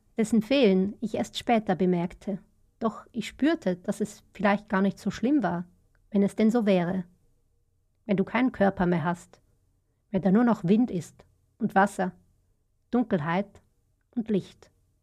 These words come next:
dann bist du an einem Ort und an allen Orten zugleich. Es gibt nur einen Grund, warum du wieder hinuntergehst.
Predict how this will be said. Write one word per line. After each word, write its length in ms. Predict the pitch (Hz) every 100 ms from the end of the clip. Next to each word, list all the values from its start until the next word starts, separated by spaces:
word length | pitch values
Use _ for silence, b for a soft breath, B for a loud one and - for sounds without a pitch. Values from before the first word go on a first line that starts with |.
| _ _ _ _ _ _ _ _ _
dann 320 | 185 180 214 -
bist 200 | - 202
du 60 | 220
an 100 | 208
einem 340 | - 220 202 -
Ort 300 | 180 180 - _ _ _ _ _ _ _
und 100 | 214
an 140 | 190 190
allen 360 | 214 196 226
Orten 520 | 190 180 - 208 208 _
zugleich. 580 | - 214 190 190 - _ _ _ _ -
Es 140 | 220
gibt 180 | 240 220
nur 120 | 247
einen 240 | 269 269 208
Grund, 380 | 180 196 - - _ _
warum 220 | 190 220 208
du 120 | 196
wieder 180 | 190 180
hinuntergehst. 840 | 190 226 220 190 190 180 -